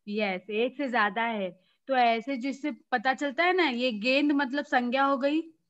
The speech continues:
तो इसके आधार पर कोई भी बच्चा मुझे वचन की परिभाषा बता सकता है? हाँ।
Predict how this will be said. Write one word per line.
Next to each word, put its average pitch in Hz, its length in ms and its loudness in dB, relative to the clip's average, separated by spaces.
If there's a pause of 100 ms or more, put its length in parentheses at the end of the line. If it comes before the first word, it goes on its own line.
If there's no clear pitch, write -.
(540)
तो 285 100 0
इसके 254 340 -2
आधार 247 500 4
पर 262 280 2
कोई 269 340 -2
भी 220 180 0
बच्चा 247 360 -2
मुझे 269 600 -2 (320)
वचन 240 440 2
की 302 120 4
परिभाषा 240 640 2
बता 269 280 -2
सकता 277 380 -4
है? 294 280 -6 (3000)
हाँ। 277 260 -2